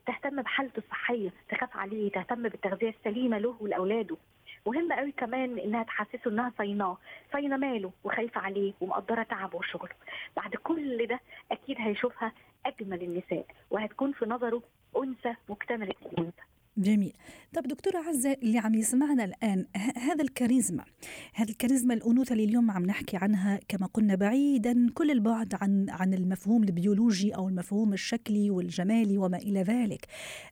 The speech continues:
Speaker 2: هل أنا ممكن ك-، كزوجة إني أكتسبها؟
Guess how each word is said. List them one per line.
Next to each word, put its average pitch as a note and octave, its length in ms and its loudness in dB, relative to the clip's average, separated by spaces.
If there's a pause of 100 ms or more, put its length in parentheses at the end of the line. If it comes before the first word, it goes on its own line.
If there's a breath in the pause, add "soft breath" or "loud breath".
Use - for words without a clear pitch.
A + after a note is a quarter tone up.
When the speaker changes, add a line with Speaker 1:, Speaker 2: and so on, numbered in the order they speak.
Speaker 2:
هل B3+ 180 2 (160)
أنا E4+ 160 4
ممكن D#4 440 2
ك-، - 180 -4
كزوجة G#3+ 720 2 (100)
إني A3 220 6
أكتسبها؟ G#3+ 640 0